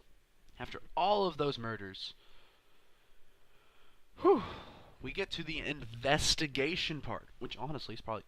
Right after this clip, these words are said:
everyone's favorite part. Um, a lot of people were thought to have been the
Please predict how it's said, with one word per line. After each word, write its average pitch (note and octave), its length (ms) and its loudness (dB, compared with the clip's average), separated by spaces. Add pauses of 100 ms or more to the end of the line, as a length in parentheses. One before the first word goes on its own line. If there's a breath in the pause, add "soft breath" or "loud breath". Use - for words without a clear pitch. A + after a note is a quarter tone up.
everyone's E3+ 380 0
favorite - 340 -10
part. - 200 -14 (1080 loud breath)
Um, A2+ 380 -2 (100)
a G2 100 -10
lot A2 440 2
of C3+ 100 -2
people A#2 400 -10
were F#2+ 300 -8 (1900)
thought A2 340 -2
to A#2 380 -8 (960 soft breath)
have G2 340 -6
been F2+ 320 -10 (120)
the - 60 -18